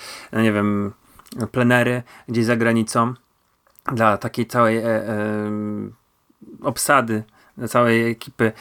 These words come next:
e, serialowej. E, no i py-, też pytanie,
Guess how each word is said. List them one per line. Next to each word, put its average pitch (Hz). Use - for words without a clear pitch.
e, 104
serialowej. 110
E, 117
no 156
i 160
py-, 170
też -
pytanie, 160